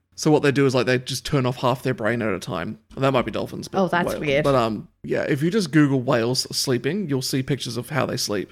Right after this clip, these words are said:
Speaker 1: It's the weirdest shit.
Speaker 2: Okay.
Speaker 1: They just turn upright and, like, <sighs> sit there in the water.
Speaker 2: Ugh, I don't like that.
Speaker 1: <laughs> It's so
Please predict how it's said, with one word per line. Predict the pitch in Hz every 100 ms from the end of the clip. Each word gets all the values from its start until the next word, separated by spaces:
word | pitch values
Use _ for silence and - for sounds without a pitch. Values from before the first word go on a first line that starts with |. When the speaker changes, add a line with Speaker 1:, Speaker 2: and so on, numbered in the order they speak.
| - -
Speaker 1:
It's | 120 -
the | 143
weirdest | 127 139 123 107 -
shit. | - 82 - _ -
Speaker 2:
Okay. | 196 - 160 - _ _
Speaker 1:
They | - 147
just | 139 135 -
turn | - 151 131
upright | 131 - 151 98 98 - _ -
and, | 139
like, | 120 - - -
<sighs> | - -
sit | - - - -
there | 120
in | 120
the |
water. | 117 120 120 131 _ -
Speaker 2:
Ugh, | 330 359 277
I | 180
don't | 214 196
like | 185 202
that. | 170 -
Speaker 1:
<laughs> | - - - 880 622 906 -
It's | 381 - -
so | 494